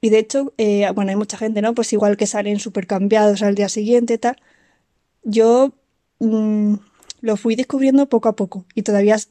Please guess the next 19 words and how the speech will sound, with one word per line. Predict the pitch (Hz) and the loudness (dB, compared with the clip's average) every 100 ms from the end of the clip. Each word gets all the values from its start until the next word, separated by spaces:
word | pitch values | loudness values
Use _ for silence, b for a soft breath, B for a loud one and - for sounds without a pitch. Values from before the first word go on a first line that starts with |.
| - | -4
me | 233 226 | 2 2
quedan | 220 214 208 | 4 2 2
muchas | 214 233 | 0 -4
cosas | - 226 220 | -2 -4 -2
que, | 226 202 196 - _ _ _ _ _ _ - | -2 -2 -2 -10 _ _ _ _ _ _ -4
que | - | 0
descubrir | 208 202 220 208 233 | 0 0 -2 -2 -4
y | - | -4
que | 220 214 | -2 2
darle | 220 233 | 2 2
sentido | 240 226 233 240 269 b b b b | 0 -4 -4 -4 -4 b b b b
a | 214 | -2
todo | 226 226 | 2 2
lo | 220 | 2
que | 208 | -2
pasó | 196 208 226 | -6 -6 -4
allí, | 214 269 285 _ _ - | -2 -2 -6 _ _ -4
que | 214 | 2
ahora, | 208 220 247 | 2 2 0